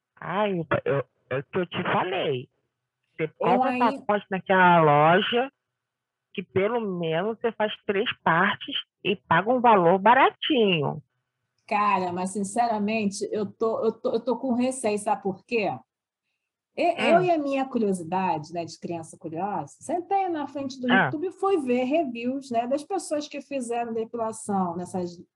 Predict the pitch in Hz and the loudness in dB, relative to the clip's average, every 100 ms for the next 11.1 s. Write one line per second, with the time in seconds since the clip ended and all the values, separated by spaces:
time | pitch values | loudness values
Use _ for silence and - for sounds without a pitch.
0 | - 175 180 - 190 185 180 175 175 - | -10 -8 -8 -6 -4 -4 -2 -6 -6 -8
1 | 185 180 208 - 285 262 - - _ - | -4 -2 -4 -6 -6 -6 -8 -20 _ -18
2 | - 185 170 165 - 156 170 - 339 180 | -8 -6 -6 -8 -4 -2 -2 -4 -6 -4
3 | 156 139 117 - - - _ - 392 359 | -6 -8 -14 -20 -20 -20 _ -6 -4 0
4 | 339 370 392 370 285 208 165 147 - _ | 2 4 6 4 4 0 -2 -8 -16 _
5 | _ _ _ _ _ - 214 226 240 254 | _ _ _ _ _ -8 -4 -2 -2 -8
6 | _ - 254 247 247 240 240 240 247 247 | _ -10 -4 0 0 0 -4 -4 -2 -2
7 | 185 - 214 208 190 - _ _ _ _ | -2 -6 -8 -6 -8 -12 _ _ _ _
8 | _ - 330 349 339 330 294 285 277 262 | _ -2 -2 0 0 0 -2 -4 -4 -2
9 | 233 - 233 226 233 208 208 190 147 156 | 0 2 2 2 0 0 2 0 0 -2
10 | 202 175 170 208 214 254 - 277 147 135 | -2 -4 -2 -4 -4 -8 -6 -8 -8 -12